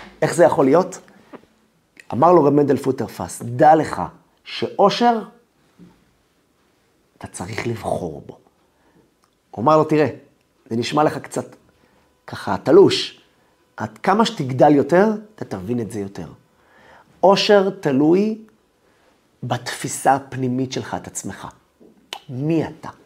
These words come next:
כמו שאמרנו מקודם עם הצמח צדק. מי אתה? אם אתה נתון למצבים משתנים, אז האושר שלך הוא אף פעם לא אמיתי. הבחירה שלנו זה להחליט להיות מאושרים עכשיו.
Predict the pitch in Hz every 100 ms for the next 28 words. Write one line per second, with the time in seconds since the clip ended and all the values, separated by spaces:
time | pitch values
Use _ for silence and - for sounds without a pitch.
0 | _ _ - - _ _ - 156 170 165
1 | 151 147 156 156 135 - 139 127 98 -
2 | - - 117 - 127 - - 127 104 90
3 | - _ _ _ - - - - - _
4 | _ _ 160 202 311 269 139 - - _
5 | _ _ _ _ _ _ _ _ _ _
6 | _ _ _ _ _ _ _ - 285 330
7 | - 269 208 - 254 277 269 226 214 175
8 | 208 240 214 - - 170 202 233 170 190
9 | 202 202 208 - 185 175 185 202 185 180
10 | 185 165 - - _ _ _ _ _ _
11 | _ _ _ _ 165 - - 202 233 247
12 | 226 226 233 202 185 220 214 202 220 214
13 | 202 208 196 214 214 - - - - 170
14 | 131